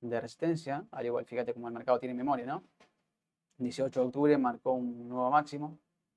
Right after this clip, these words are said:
de, de corto plazo, obviamente, eh, y lo vuelve a alcanzar.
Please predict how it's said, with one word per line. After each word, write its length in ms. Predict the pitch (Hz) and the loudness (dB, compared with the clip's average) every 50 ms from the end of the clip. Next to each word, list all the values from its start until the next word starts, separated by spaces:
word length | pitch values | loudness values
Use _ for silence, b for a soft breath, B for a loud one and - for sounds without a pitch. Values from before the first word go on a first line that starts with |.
| _ _ _ _ _ | _ _ _ _ _
de, 200 | - - 110 - _ | -20 -20 -20 -20 _
de 60 | _ _ | _ _
corto 200 | - 117 113 113 | -10 -8 -4 0
plazo, 280 | 127 127 123 - 156 160 156 | 0 0 0 0 -4 -8 -8
obviamente, 460 | 131 117 113 117 127 131 151 170 190 _ _ _ _ _ _ _ _ _ _ _ _ _ _ - | -10 -12 -10 -8 -8 -6 -6 -8 -8 _ _ _ _ _ _ _ _ _ _ _ _ _ _ -6
eh, 440 | 113 113 113 110 110 110 110 - - - | -4 -4 -2 -2 -4 -4 -4 -6 -8 -6
y 200 | 135 143 147 139 | -2 0 0 2
lo 100 | 135 131 | 2 4
vuelve 180 | 135 139 139 | 6 6 6
a 40 | 135 | 6
alcanzar. 360 | 127 123 123 120 - 110 107 | 4 4 0 -4 -4 -8 -10